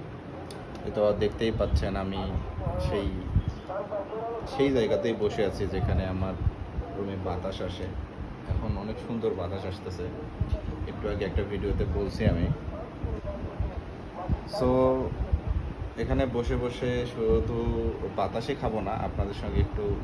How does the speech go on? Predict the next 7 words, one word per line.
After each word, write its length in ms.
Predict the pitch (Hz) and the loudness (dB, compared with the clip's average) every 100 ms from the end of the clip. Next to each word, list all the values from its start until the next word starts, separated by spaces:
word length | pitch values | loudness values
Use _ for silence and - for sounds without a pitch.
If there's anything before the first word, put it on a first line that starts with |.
| - - - | 0 -2 -2
কথা 220 | 98 104 95 | -4 -4 -4
বলবো। 300 | 90 90 92 92 - 104 - 95 - - - - - - - - - - - - 113 | -4 -2 -4 -4 -10 -10 -10 -10 -10 -8 -8 -8 -10 -10 -6 -4 -2 -4 -4 -6 -6
আজকে 240 | - 139 | -2 0
অবশ্য 520 | 135 139 147 147 151 147 - - - - | 0 0 2 4 4 2 -2 -4 -4 -4
শুক্রবার, 460 | 147 156 127 117 - - - - - - - - - - - - - - - - - - - - - - - - | -2 0 2 2 0 -6 -8 -8 -4 -2 -2 -4 -4 -4 -2 -2 -2 -4 0 0 0 -8 -10 -10 -10 -10 -6 0
তো, 480 | 127 123 120 120 - - - - - - - - - - - - - 104 | 2 4 4 2 -2 -8 -8 -8 -8 -8 0 2 2 -2 -4 -6 -4 -2
আহ, 360 | 107 98 95 | 0 0 0